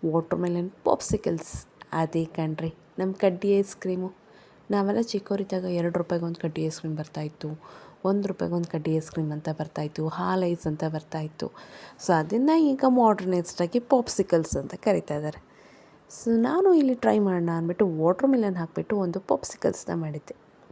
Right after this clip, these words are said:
ಕಡ್ಡಿ ಐಸ್ ಕ್ರೀಮ್ ಮಾಡಿದ್ದೆ. ಹೇಗ್ ಮಾಡಿದ್ದೆ ಅಂತ ನೋಡ್ಕೊಂಬರೋಣವಾ? ಏನೆಲ್ಲ ಬೇಕು ಅಂತ ನೋಡ್ಕೊಂಬರೋಣವಾ?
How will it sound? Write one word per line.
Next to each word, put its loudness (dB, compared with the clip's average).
ಕಡ್ಡಿ 6
ಐಸ್ 4
ಕ್ರೀಮ್ 2
ಮಾಡಿದ್ದೆ. -4
ಹೇಗ್ 8
ಮಾಡಿದ್ದೆ 4
ಅಂತ -2
ನೋಡ್ಕೊಂಬರೋಣವಾ? -2
ಏನೆಲ್ಲ 6
ಬೇಕು -2
ಅಂತ -2
ನೋಡ್ಕೊಂಬರೋಣವಾ? -4